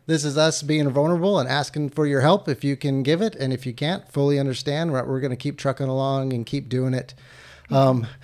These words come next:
it's really important and helps out the channel a lot if you're on, watching us on YouTube, if you go on there and leave a comment or like it or subscribe. And if you're on the podcast platforms, if you can go on there and leave a review, it'll also help out the, uh, the channel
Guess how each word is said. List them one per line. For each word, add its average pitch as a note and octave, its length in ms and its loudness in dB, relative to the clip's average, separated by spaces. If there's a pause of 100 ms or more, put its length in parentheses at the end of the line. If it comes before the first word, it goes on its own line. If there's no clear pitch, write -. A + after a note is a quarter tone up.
(180)
it's D3+ 160 -2
really E3+ 220 6
important F3+ 480 4
and C#3 120 4
helps C3+ 280 6
out D3+ 120 4
the C#3+ 80 -2
channel D3+ 360 2
a - 20 4
lot D3+ 240 4
if C3+ 180 -4
you're C#3 140 0
on, C3+ 300 0
watching C3+ 340 0
us C3 160 -4
on B2+ 220 0
YouTube, E3+ 500 0
if D3 160 -4
you B2+ 140 -4
go C3+ 200 0
on C3+ 180 2
there C#3 180 0
and B2 100 0
leave C3+ 160 -2
a B2 80 -2
comment C#3 800 -4
or B2 560 -2
like B2+ 400 -2
it C#3+ 240 -2
or A#2 160 -4
subscribe. C#3+ 840 -2 (460)
And C3 140 2
if B2+ 120 -2
you're C#3+ 160 4
on C#3 140 4
the B2+ 80 0
podcast C#3 600 2
platforms, B2+ 500 -2
if B2 120 -6
you C3 80 -4
can B2 80 -6
go C3 120 2
on B2 120 0
there B2+ 200 -2
and A#2+ 100 -2
leave B2+ 200 -2
a B2 60 0
review, B2 480 -2
it'll A#2 220 0
also A2+ 300 0
help A#2+ 260 -2
out A2+ 280 -2
the, A2+ 200 -4
uh, A2 300 -2
the A2+ 160 -6
channel A#2 520 -4